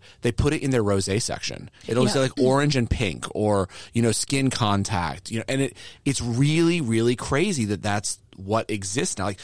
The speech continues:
Speaker 1: last night when I was at dinner at this restaurant, the wine list was, like, whites, skin contact,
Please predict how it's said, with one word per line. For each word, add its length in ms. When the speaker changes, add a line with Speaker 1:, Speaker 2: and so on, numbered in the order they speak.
Speaker 1:
last 320
night 440
when 160
I 80
was 200
at 100
dinner 420
at 180
this 180
restaurant, 500
the 120
wine 240
list 220
was, 180
like, 220
whites, 600
skin 360
contact, 720